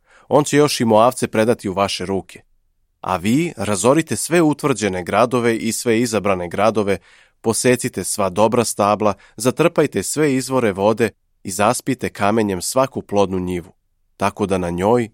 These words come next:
više ništa ne rađa. Ujutru, u vreme kad se prinosi prinos od žita,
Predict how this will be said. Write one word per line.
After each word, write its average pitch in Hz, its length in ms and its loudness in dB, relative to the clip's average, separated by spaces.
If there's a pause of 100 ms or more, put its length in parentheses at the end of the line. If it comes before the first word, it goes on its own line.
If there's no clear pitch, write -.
više 95 300 -8
ništa 95 320 -6
ne 85 160 -12
rađa. 82 280 -16 (2000)
Ujutru, 131 420 -2
u 90 40 -2
vreme 101 300 0
kad - 200 -6
se - 80 -6
prinosi 101 440 -4
prinos 101 400 -2
od 85 120 -10
žita, 110 420 -4